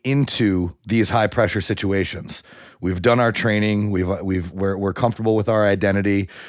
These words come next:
uh, we've practiced our ability to bring our awareness,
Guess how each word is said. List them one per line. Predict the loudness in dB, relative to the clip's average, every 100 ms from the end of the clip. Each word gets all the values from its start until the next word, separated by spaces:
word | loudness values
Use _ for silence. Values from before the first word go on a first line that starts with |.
| -6
uh, | 0 2 4 2
we've | 0 0 0 -2
practiced | 0 0 0 0 0 0
our | 0 0
ability | 2 0 0 0
to | -2
bring | -4 0 0 0
our | 0
awareness, | 0 0 2 2 0 -2